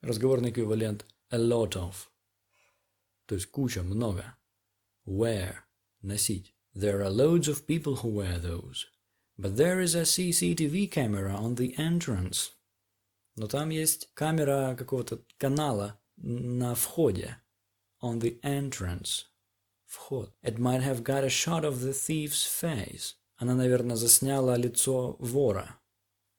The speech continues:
Thief. Вор. Thief's face. Thief, апостроф S, face.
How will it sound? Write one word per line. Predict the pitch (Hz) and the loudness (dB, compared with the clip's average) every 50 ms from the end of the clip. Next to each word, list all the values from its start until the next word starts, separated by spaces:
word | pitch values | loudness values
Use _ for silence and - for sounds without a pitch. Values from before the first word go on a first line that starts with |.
| _ _ - | _ _ -8
Thief. | - - - 175 165 123 - 50 50 - - - - - _ _ _ _ | -6 -4 -2 0 0 -2 -2 -4 -6 -8 -8 -8 -8 -10 _ _ _ _
Вор. | - 110 95 107 131 127 104 - - - _ _ | -8 -4 0 2 2 2 0 -4 -8 -14 _ _
Thief's | - - 147 151 151 147 147 - - - - - _ _ | -8 -4 -4 -4 -2 0 2 2 2 2 0 -4 _ _
face. | - - - 147 131 113 - - - - - - - _ _ _ _ _ _ _ - - | -12 -6 -4 -2 -2 -2 -4 -6 -4 -4 -4 -4 -6 _ _ _ _ _ _ _ -6 -4
Thief, | 139 147 156 156 - - - | -4 -2 -2 -4 -6 -6 -8
апостроф | - 107 - - 123 123 120 - - 117 113 107 - - _ | -14 -12 -6 -4 -4 -2 -2 -2 -2 -2 -4 -4 -6 -10 _
S, | - 123 120 120 127 127 - - _ _ _ _ _ _ _ - - | -8 -6 -4 -4 -4 -6 -6 -8 _ _ _ _ _ _ _ -8 -4
face. | 139 131 113 98 90 - - | -2 0 0 -2 -2 -4 -8